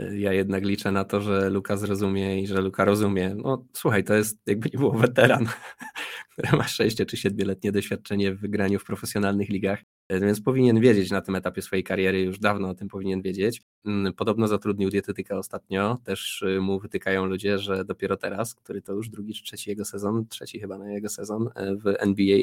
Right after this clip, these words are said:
A, a, a dopiero teraz zatrudnia kogoś, kto, kto mu będzie pilnował tego, co, co je.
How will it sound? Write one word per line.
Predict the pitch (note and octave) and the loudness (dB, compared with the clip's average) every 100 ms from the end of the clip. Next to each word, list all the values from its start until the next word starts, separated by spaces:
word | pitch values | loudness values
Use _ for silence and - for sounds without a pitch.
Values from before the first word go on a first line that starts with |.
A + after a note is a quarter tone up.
| - | 4
A, | G2+ G2 | 2 2
a, | G2+ _ - | -2 _ 0
a | G#2 G2+ G2+ G2+ G2+ | 2 2 0 0 -2
dopiero | A2 - G#2+ G#2+ | -4 0 2 4
teraz | G#2 G#2 | 4 4
zatrudnia | G#2+ G2 G#2+ G#2 G2+ G2+ G#2 G#2 G2+ | 2 -2 -2 0 0 0 0 -2 -2
kogoś, | G#2 G#2 G#2 | 0 0 -2
kto, | - G#2+ G#2+ - | -6 -6 -6 -10
kto | - | -4
mu | G#2 G#2 | 0 2
będzie | G#2 G#2 | 2 2
pilnował | G#2 G#2+ G#2 G#2 G2+ | -2 0 2 2 2
tego, | G#2 G#2 | 0 -2
co, | - G#2+ | -2 -6
co | G#2+ - | -4 2
je. | G#2 G2+ G2+ | 4 4 0